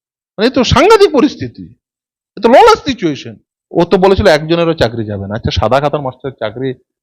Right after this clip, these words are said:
রাখার দায় মমতা ব্যানার্জির কেন? সাদা খাতার শিক্ষকের চাকরি রাখার দায় মমতা ব্যানার্জি নিজের কাঁধে কেন তুলে নিয়েছে?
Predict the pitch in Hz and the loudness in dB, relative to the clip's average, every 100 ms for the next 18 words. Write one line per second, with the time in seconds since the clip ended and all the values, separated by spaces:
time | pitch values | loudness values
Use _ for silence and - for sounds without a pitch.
0 | 107 - 143 110 117 131 123 120 123 127 | -10 -4 -4 0 0 0 -4 -4 -2 -2
1 | 123 123 127 135 160 _ _ _ _ _ | -6 -10 -10 -14 -18 _ _ _ _ _
2 | _ _ _ _ _ _ _ - - 98 | _ _ _ _ _ _ _ -16 -6 0
3 | 117 127 135 170 135 - - 160 196 - | 0 0 2 2 2 0 -4 -2 0 0
4 | 131 - 151 156 185 135 151 175 151 147 | 0 0 0 2 0 2 2 2 2 2
5 | 170 175 196 165 180 156 165 185 175 196 | 0 0 0 0 0 0 0 2 0 2
6 | 180 147 117 98 | 0 0 -2 -8